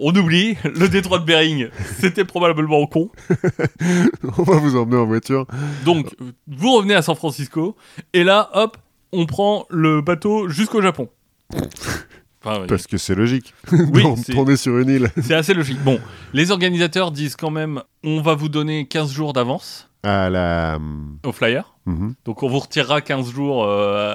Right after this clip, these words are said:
Speaker 1: au, au final, mais parce que comme, euh, vous vous êtes fait le, l'aller-retour en bateau, tout ça, euh, c'est, c'est faire. Et on va donner une, une autre pénalité de quinze jours aux Allemands qui sont arrivés entre-temps.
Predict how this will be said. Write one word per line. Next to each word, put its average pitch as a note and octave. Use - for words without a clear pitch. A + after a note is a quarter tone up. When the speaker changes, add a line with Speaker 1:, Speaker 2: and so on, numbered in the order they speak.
Speaker 1:
au, A#2+
au A#2+
final, C3+
mais A#2+
parce -
que A#2
comme, B2
euh, A2+
vous G#2+
vous A2+
êtes A2+
fait C3
le, G#2+
l'aller-retour A2+
en A2+
bateau, A2
tout -
ça, A2
euh, F#2+
c'est, F#2+
c'est F#2+
faire. -
Et F#3+
on C3+
va E3+
donner E3
une, C#3
une D3
autre F3+
pénalité D3+
de D3+
quinze D3
jours E3+
aux B2
Allemands C#3+
qui -
sont -
arrivés A2+
entre-temps. C3